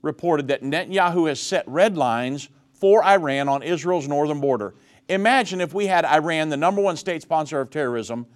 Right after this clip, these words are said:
saying that they were going to, uh, they wanted to annihilate the United States, and they had terrorist proxies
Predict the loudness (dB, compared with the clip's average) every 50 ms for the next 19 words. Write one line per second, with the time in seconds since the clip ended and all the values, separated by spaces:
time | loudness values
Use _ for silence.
0 | _ _ _ _ _ _ _ -10 0 4 4 4 4 4 2 0 0 0 2 2
1 | 2 2 2 2 0 -2 -2 -2 -2 -2 -2 0 0 -2 -4 -2 0 0 2 2
2 | 0 -2 -4 -6 -6 -6 -4 -4 -2 0 2 2 2 2 2 4 4 4 2 2
3 | 0 -4 -4 -4 -2 0 0 0 0 -2 -4 -4 0 0 0 0 -2 -4 -8 -16
4 | _ _ _ _ _ _ _ _ -2 0 0 2 0 0 0 0 0 0 -2 -2
5 | -2 0 4 4 4 4 2 0 2 4 4 6 6 6 4 4 2 -2 -6 -4
6 | 0 2 2 0 0 -4 -6 -6 -4 -6 -6 -10